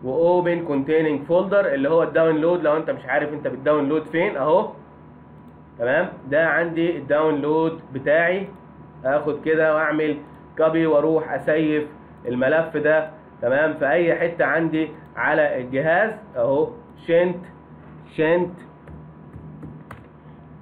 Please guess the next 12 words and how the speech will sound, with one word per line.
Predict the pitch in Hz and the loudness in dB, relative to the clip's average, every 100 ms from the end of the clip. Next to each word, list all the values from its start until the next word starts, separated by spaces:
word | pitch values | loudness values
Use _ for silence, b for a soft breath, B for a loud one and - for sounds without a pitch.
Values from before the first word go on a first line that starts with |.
| - | -4
كاد | 151 160 170 170 - - - - - - - - - - - - - - - - | 2 4 2 0 -10 -20 -20 -20 -20 -18 -18 -20 -20 -20 -20 -20 -18 -18 -18 0
فايلز. | 147 131 101 - - - - - - - - - - - - - - - - - - - - - - | 2 2 -2 -10 -20 -20 -20 -20 -20 -20 -18 -16 -16 -18 -20 -20 -18 -18 -18 -18 -16 -16 -18 -20 -10
خلاص، | 123 151 165 | -2 0 0
شنت | 160 160 160 | 0 -2 -2
كاد | 160 156 | 0 0
files. | - 165 175 220 - - - - - - - - - - - - | 2 2 2 -2 -6 -16 -20 -20 -20 -20 -20 -20 -20 -20 -18 -14
اروح | 117 | -2
داخل | 139 156 151 | 0 2 2
هنا | 160 | 2
يا | 165 | 2
شباب، | 165 147 170 185 - - - - - - - - - - - - - - - - - - - - - - - - | 2 4 2 0 -6 -20 -20 -20 -20 -20 -20 -20 -20 -20 -20 -20 -20 -20 -20 -20 -20 -20 -20 -20 -20 -20 -16 -4
paste، | 139 170 196 | -2 0 -2